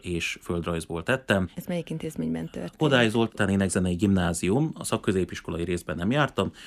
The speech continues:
Speaker 1: majdnem oda kerültem, de végül a gimnáziumi részben kötöttem ki, és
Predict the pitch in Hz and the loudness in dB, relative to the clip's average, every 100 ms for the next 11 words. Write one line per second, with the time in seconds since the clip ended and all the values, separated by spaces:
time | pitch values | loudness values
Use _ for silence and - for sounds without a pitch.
0 | - - 196 202 139 151 160 143 123 104 | -12 2 6 8 6 4 6 6 6 4
1 | 101 90 87 85 85 85 85 90 90 87 | 2 0 0 -2 -2 -2 0 2 4 4
2 | 85 85 87 90 - 87 87 101 95 - | 4 4 6 4 2 -2 0 0 -2 -2
3 | 90 85 147 180 - - - 110 104 | -2 0 2 2 2 -4 2 4 2